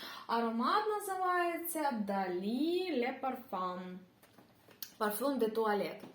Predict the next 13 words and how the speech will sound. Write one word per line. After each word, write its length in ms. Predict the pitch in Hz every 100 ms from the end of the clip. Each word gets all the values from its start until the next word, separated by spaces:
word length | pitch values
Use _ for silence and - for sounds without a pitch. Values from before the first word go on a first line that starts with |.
| - - -
Далі 320 | 208 233 294
Parfum 380 | 247 226 240 247
de 140 | 220 202
Toilette 420 | 202 185 156 -
він 100 | -
називається. 520 | - 190 202 202 226
От 160 | 214 208
його 220 | 196 202
коробочка, 640 | 208 294 554 466 - 294
навмисно 480 | 262 262 254 240 220
не 120 | 208
викидала, 640 | 202 202 202 226 311 427 415
щоб 240 | -